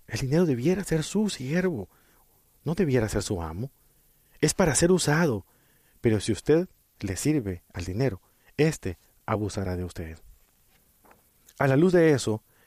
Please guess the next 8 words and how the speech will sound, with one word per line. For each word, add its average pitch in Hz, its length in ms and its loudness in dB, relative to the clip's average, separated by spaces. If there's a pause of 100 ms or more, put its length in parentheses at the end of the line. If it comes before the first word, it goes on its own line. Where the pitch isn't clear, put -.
siendo 123 280 2
que - 60 -8
estamos 180 300 2
determinados 131 680 2
a 120 40 -2
comprometernos 113 720 0
con 117 140 -4
Cristo 127 560 -4